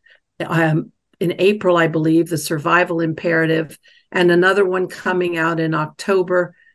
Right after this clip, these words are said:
So not only is he aging, he is aging still with all of his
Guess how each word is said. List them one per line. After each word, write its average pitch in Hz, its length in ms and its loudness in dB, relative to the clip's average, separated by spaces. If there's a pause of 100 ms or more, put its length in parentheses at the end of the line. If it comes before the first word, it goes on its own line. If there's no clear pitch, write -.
So - 200 0
not 185 260 4
only 196 360 0
is 156 200 0
he 170 220 -2
aging, 196 640 0
he 175 280 -2
is 160 180 0
aging 165 640 -2
still 180 520 2
with 151 280 0
all 175 280 0
of 160 120 -4
his 160 360 -4